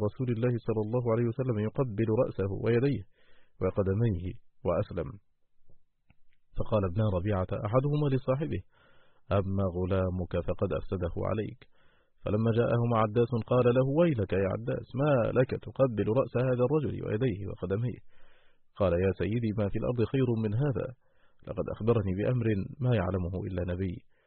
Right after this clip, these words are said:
قال له: "ويحك يا عداس، لا يصرفنك عن دينك، فإن دينك خير من دينه."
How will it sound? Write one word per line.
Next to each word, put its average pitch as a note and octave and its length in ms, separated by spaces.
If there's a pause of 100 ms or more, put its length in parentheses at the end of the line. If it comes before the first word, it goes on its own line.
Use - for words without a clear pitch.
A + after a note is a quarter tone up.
(280)
قال G2+ 160 (120)
له: F#2 100 (160)
"ويحك A#2+ 340
يا B2+ 260
عداس، A#2 340 (520)
لا E2+ 140
يصرفنك G#2 640
عن G#2 180 (120)
دينك، - 320 (400)
فإن F2 220 (100)
دينك G2+ 340 (200)
خير D3+ 160 (160)
من E2+ 100
دينه." A2 340